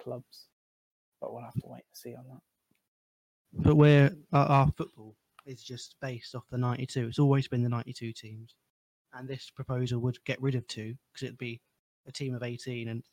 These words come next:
Speaker 2: a league of eighteen and three leagues of twenty-four, would reduce it to only ninety teams. And that's not what the E F L, the E F L is ninety-two teams. That's what it should be. It's not broke, so don't fix it.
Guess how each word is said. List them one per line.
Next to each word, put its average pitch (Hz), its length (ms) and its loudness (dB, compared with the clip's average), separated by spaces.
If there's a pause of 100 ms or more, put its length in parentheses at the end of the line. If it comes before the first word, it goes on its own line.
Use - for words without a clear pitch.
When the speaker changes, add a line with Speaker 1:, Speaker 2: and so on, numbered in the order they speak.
(120)
Speaker 2:
a 147 120 -10
league 151 220 0
of 127 80 -8
eighteen 123 400 -8
and 120 100 -8
three 127 200 -8
leagues 117 240 -10
of 113 80 -18
twenty-four, 113 520 -12 (600)
would 131 80 -4
reduce 131 240 -2
it 127 100 -10
to 123 80 -2
only 123 200 -2
ninety 127 360 -2
teams. 110 460 -16 (380)
And 139 80 -8
that's - 200 -12
not 127 140 -12
what 127 120 -12
the 131 120 -12
E 127 60 -6
F 120 120 -12
L, 127 180 -4
the 135 180 0
E 135 40 2
F 127 140 0
L 123 100 -2
is 120 80 -4
ninety-two 117 420 -4
teams. - 300 -20
That's - 140 -18
what 120 100 -6
it 113 60 -10
should - 160 -10
be. 110 180 -14 (440)
It's - 100 -6
not 151 160 0
broke, 117 300 0
so - 120 -10
don't 117 240 -8
fix - 240 -18
it. - 140 -20